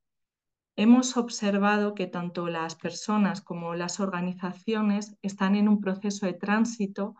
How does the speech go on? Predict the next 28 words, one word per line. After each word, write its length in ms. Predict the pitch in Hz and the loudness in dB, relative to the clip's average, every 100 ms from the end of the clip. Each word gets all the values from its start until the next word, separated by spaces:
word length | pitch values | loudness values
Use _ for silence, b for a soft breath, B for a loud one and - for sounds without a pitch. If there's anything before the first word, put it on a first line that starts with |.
| b b b _ | b b b _
hacia 260 | - 196 190 | -6 -2 -2
el 80 | 180 | 0
reconocimiento 1000 | 175 185 180 180 - 175 180 190 190 180 | -2 -2 -4 -4 -8 -6 -4 -4 -4 -4
del 160 | 160 | -6
mismo. 460 | 156 156 156 151 151 _ _ _ _ _ _ _ _ _ _ _ _ _ _ _ _ _ | -6 -8 -8 -10 -12 _ _ _ _ _ _ _ _ _ _ _ _ _ _ _ _ _
El 140 | 202 196 | 0 2
afrontamiento 720 | 185 - 190 196 190 208 233 | 2 0 0 2 4 4 6
de 60 | 240 | 4
esta 240 | 240 220 | 2 0
nueva 280 | 208 202 185 | 2 2 0
etapa 600 | 185 220 220 180 - - | 0 -4 -2 -4 -4 -10
en 160 | 185 185 | -6 -2
un 160 | 190 | 0
colectivo 560 | 196 185 180 - 214 196 | 0 0 -2 -4 -2 -2
caracterizado 960 | 170 170 175 - 180 180 - 202 202 | -2 -6 -8 -6 -6 -6 -4 -2 0
por 140 | 196 170 | -2 -6
las 180 | 165 - | -6 -4
grandes 400 | 196 196 196 196 | 0 4 4 2
necesidades 800 | 180 - 180 190 175 185 196 | -2 -6 -8 -6 -2 0 0
de 80 | 196 | -2
apoyo 540 | 170 170 202 180 160 - _ _ _ | -6 -2 -2 -2 -4 -10 _ _ _
para 220 | - 185 180 | -4 0 0
desarrollar 640 | 180 - 175 170 180 190 | 0 -4 -6 -4 -2 0
una 220 | 196 190 | 2 4
vida, 380 | 180 196 185 - | 4 2 0 -4
una 260 | - 202 185 | -2 0 2
vida 360 | 196 202 165 - | 0 0 -2 -2
plena 480 | 196 208 175 - | -2 -2 -4 -10